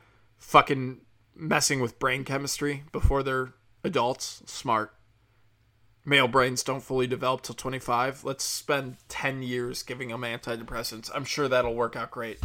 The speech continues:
I'm sure that has nothing to do with school shootings. Oh, also, members in the L G B T Q community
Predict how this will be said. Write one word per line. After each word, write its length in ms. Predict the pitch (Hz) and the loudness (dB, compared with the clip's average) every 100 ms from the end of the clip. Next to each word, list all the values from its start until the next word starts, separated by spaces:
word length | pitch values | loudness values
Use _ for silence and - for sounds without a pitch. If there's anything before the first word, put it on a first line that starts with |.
| - - - - | -8 -12 -20 -10
I'm 80 | 127 | -2
sure 200 | 156 131 | 0 4
that 260 | 131 - | 2 0
has 220 | 135 117 | -4 -4
nothing 580 | 131 135 156 170 165 170 | -4 -4 0 0 2 0
to 60 | 156 | 0
do 180 | 135 127 | 0 0
with 100 | - | -2
school 280 | - 110 | -4 -6
shootings. 440 | - 107 107 - - _ - - | -8 -10 -12 -16 -20 _ -20 4
Oh, 120 | 220 | 6
also, 480 | 156 165 147 127 - - _ _ _ _ _ | 8 8 6 2 0 -10 _ _ _ _ _
members 360 | 160 165 160 143 | 2 4 6 4
in 120 | 147 | 4
the 80 | 143 | 4
L 100 | 135 | 4
G 160 | 127 127 | 2 -2
B 140 | 123 | -4
T 200 | - 131 | -4 -6
Q 260 | - 131 113 | -4 -6 -6
community 600 | - 208 120 117 175 | -6 -6 -4 -4 -8